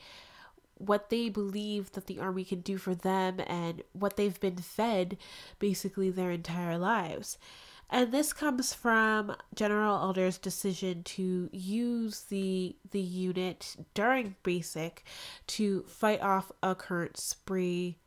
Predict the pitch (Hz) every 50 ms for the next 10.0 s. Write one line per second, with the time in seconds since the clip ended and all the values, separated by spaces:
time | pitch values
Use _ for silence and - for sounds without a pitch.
0 | _ _ _ _ _ _ _ _ _ _ - - - - - - 320 339 339 339
1 | - - 226 202 185 - 190 180 190 180 - - 196 185 180 180 202 214 226 240
2 | 240 233 226 - - - 247 254 254 262 - - 196 196 196 196 196 196 190 -
3 | 185 - 180 185 180 185 185 185 180 180 - 185 175 170 165 - - 233 269 285
4 | 269 - - 208 196 - 190 - - 196 190 185 185 185 180 - - - - -
5 | - - - - - - - 180 185 202 185 185 185 - - 190 190 190 170 -
6 | - - 262 269 277 269 - 240 233 214 208 214 208 196 - 202 202 196 196 196
7 | 220 - - - - 185 180 175 175 175 175 165 - - 190 175 170 170 165 170
8 | 170 165 165 160 - _ - 214 214 220 226 233 226 214 220 214 214 - 208 208
9 | 202 202 196 196 185 - - 196 185 - 190 185 180 180 180 185 180 - -